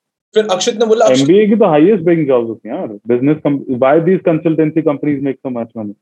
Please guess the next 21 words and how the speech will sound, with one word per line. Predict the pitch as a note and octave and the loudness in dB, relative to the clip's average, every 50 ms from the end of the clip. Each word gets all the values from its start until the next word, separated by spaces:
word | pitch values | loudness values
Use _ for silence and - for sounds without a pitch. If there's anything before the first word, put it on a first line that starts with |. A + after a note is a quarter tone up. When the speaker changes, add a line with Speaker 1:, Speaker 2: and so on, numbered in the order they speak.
| _ _ _ | _ _ _
Speaker 1:
अरे, | D#3+ - A#3+ | -6 -6 -4
मेरे | G#3 F3+ E3+ E3+ | -2 -2 -2 -2
को | - - | -2 -2
पता | - F3 D#3+ - E3+ | -2 -2 -2 0 0
Speaker 2:
ये | D3 | 0
Speaker 1:
नहीं | C#3+ C#3 | 0 0
कि | - - | 0 0
Speaker 2:
बताओ। | - C#3+ A#2+ | -2 -2 -4
Speaker 1:
एमबीए | - - D#3+ E3 E3+ E3+ | -6 -6 -4 -4 -2 -4
की | E3 E3 - - | -4 -8 -14 -8
क्या | - D3 C3+ C3+ | -4 -2 -2 -2
है, | C3+ C3 C3 C3 C#3 F3+ G3 E3+ C#3 | -2 -2 -2 0 0 0 0 -2 -4
but | D3 C#3+ | -6 -8
I'm | - - - C#3 C3+ | -8 -8 -10 -10 -8
just | C#3+ D3+ F3 E3+ | -6 -6 -6 -6
saying | - - D#3+ E3+ E3+ D#3+ | -4 -4 -4 -4 -4 -6
कि, | D#3 D3+ C#3 C3 B2 A2 _ _ _ - | -8 -10 -12 -12 -14 -16 _ _ _ -10
अ, | C3 B2+ B2 A#2+ A2+ A2 A2 - - - _ _ _ _ _ _ _ _ _ _ _ _ _ C3+ | -6 -4 -4 -4 -4 -6 -8 -8 -10 -16 _ _ _ _ _ _ _ _ _ _ _ _ _ -4
वैसा | C3 C3+ D3+ D#3+ | -2 0 0 0
है। | E3 F3+ F3+ | 0 0 0
तो | G#3+ F3 D3 - - | -2 -4 -4 -6 -12